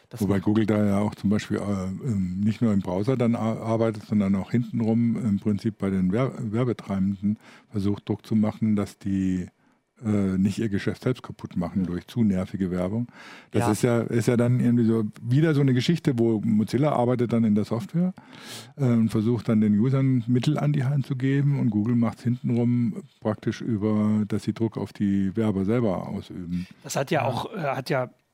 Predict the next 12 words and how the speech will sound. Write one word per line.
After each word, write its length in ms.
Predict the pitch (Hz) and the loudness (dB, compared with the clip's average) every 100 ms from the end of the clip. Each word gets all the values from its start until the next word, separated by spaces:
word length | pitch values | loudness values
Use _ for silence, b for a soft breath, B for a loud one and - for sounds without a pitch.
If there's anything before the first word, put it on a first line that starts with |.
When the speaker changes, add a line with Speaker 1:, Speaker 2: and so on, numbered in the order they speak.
| - 202 | -16 -10
Speaker 3:
äh, 160 | 131 | -6
logische 480 | 123 139 143 131 135 | -4 -2 -2 -2 -4
Gründe. 380 | - 156 147 120 | -2 -2 0 0
Speaker 2:
Mhm. 40 | |
Speaker 3:
Firefox 580 | 113 139 143 139 147 - | 0 0 -2 -2 -4 -4
kann 220 | 151 139 | -2 -2
das 300 | 139 135 - - | -2 -2 -6 -10
einfach 320 | - - 147 | -8 -8 -8
machen, 420 | 139 139 - 185 139 | -6 -6 -4 -6 -2
weil 180 | 135 | -2
sie, 260 | 120 135 139 | -2 -2 -2
ähm, 460 | 139 139 131 127 | -2 -4 -4 -6